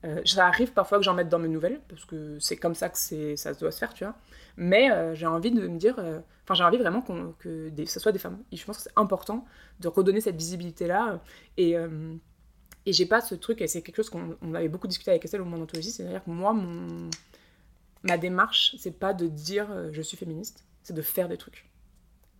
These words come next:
Et de, tu vois, d'inonder en secret, là, le marché de livres avec que des nanas dedans, avec que des autrices dedans, pour que ça devienne la norme, qu'il y en ait tellement sur les étagères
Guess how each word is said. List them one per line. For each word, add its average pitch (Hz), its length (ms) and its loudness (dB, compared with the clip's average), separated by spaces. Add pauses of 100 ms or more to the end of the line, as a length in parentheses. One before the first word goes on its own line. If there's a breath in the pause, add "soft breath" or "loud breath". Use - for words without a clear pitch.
(200)
Et 175 60 -6
de, 156 100 -14
tu - 160 -4
vois, - 20 2
d'inonder 175 800 0 (340)
en 156 120 -6
secret, - 440 0
là, 175 220 -6 (220)
le 165 80 0
marché 170 420 4
de 175 140 -6
livres 180 320 -2
avec 160 240 -4 (180)
que - 80 4
des 180 80 4
nanas 170 220 0
dedans, 165 380 -2 (340 loud breath)
avec 160 160 -2
que - 100 -4
des 180 160 4
autrices 175 240 0
dedans, 170 320 0 (400 soft breath)
pour 226 160 2
que 233 100 6
ça 202 140 6
devienne 180 240 4
la 175 100 2
norme, 185 320 -4 (380)
qu'il 196 100 -2
y 175 60 4
en 170 40 4
ait 165 60 2
tellement 220 360 4
sur 208 120 -10
les 170 120 -4
étagères 170 480 0